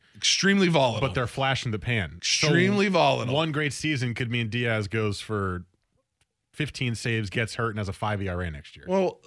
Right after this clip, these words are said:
Speaker 1: s-, so Diaz is fifty-seven saves this year, right?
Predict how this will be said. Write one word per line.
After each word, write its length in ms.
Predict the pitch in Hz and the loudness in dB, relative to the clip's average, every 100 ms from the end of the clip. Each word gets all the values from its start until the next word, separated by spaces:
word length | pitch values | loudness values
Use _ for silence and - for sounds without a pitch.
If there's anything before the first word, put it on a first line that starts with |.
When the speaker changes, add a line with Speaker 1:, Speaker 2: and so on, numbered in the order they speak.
| - | -8
Speaker 1:
s-, 160 | 151 147 | -6 -4
so 160 | 139 180 | 0 2
Diaz 380 | 175 226 214 160 | 4 4 4 4
is 100 | 156 | 2
fifty-seven 580 | 175 151 160 151 143 127 | 0 0 2 2 2 0
saves 360 | 143 131 107 | 2 2 0
this 180 | 107 - | -2 -2
year, 160 | 101 101 | -2 -2
right? 260 | 117 147 | -2 -2